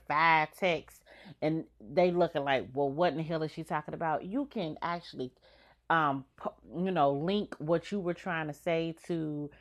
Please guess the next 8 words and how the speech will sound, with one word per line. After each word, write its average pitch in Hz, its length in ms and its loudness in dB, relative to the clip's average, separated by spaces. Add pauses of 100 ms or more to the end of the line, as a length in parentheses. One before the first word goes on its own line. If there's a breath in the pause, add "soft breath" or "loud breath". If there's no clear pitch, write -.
(260 soft breath)
that 165 200 4
particular 156 480 -4
post, 208 640 4
and 127 260 -6 (180)
it's, 226 300 2
you 185 220 0
can 147 240 -2
do 139 200 0